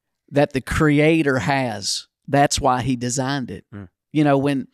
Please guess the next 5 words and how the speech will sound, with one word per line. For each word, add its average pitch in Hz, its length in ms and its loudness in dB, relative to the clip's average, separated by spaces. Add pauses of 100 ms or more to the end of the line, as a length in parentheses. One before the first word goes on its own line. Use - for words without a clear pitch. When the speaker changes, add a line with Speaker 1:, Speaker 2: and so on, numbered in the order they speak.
(260)
Speaker 1:
when 151 200 4
designers 143 720 0
design 123 800 -6 (580)
things, 113 600 -6
Speaker 2:
Yeah. 107 160 -14